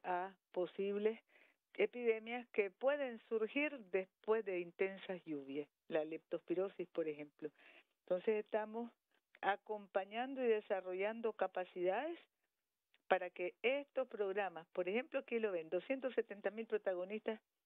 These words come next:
de frutas y hortalizas, como con la bendición de Dios, de su mano, vamos a poder, la cooperación, gracias a la cooperación de China-Taiwán, a ampliarlos y garantizar mercados seguros,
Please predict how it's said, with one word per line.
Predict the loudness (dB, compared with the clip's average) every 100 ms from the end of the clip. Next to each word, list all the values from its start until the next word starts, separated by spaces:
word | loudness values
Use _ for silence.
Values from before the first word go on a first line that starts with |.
| _
de | 2 4 4 -2 _
frutas | -2 0 2 0
y | 0
hortalizas, | 0 0 0 0 -4 -6 -4
como | 2 2 2 -8 -12 -14 -14 -14 _ _ _
con | 0 0 -2 -14 -20 -18 2
la | 2
bendición | 2 -6 -6 0 0 0
de | 0
Dios, | 2 0 -2 _ _
de | 4 4 2
su | -4
mano, | 0 0 -2 -4
vamos | -2 -2 -2 -6
a |
poder, | -2 0 2 2 -2 -18 -20 _ -2
la | 0
cooperación, | 0 -2 -2 0 -2 -2 0
gracias | 2 0 -2 -2
a |
la | -2
cooperación | -2 0 2 0 -4 -2
de | -2
China-Taiwán, | -2 -2 -2 -2 -2 -2 -4 -2
a | 0 0
ampliarlos | -2 -6 2 2 2 -2 2
y | 2
garantizar | 2 0 -4 -8 0 2 2 -4 _ -20 _ _ _ 2
mercados | 2 2 -4 -2 -2 0
seguros, | -4 -2 -2 -2